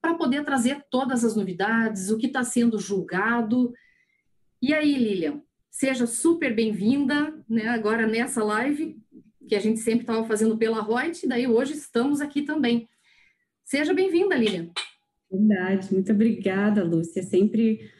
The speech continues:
Speaker 2: um prazer, uma alegria pra mim poder participar aqui com você,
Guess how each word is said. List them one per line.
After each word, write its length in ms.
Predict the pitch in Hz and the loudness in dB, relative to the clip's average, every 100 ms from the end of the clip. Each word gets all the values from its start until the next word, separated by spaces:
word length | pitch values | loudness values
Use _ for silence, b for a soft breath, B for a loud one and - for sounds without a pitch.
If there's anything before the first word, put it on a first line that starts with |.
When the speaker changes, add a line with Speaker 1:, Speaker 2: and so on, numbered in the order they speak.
| B _ 196 | B _ 0
Speaker 2:
um 80 | |
prazer, 520 | 196 190 185 180 202 214 | 2 0 2 4 4 4
uma 80 | |
alegria 440 | 185 180 165 190 185 | 4 0 2 2 2
pra 140 | 175 | 2
mim 220 | 180 180 | 4 2
poder 220 | 180 170 170 | 0 -2 -2
participar 580 | 175 165 - 160 170 | -4 -6 -8 -4 -2
aqui 240 | 175 - 160 | -4 -4 0
com 120 | 170 | 2
você, 580 | 160 160 - 190 302 - | 0 -4 0 2 2 -2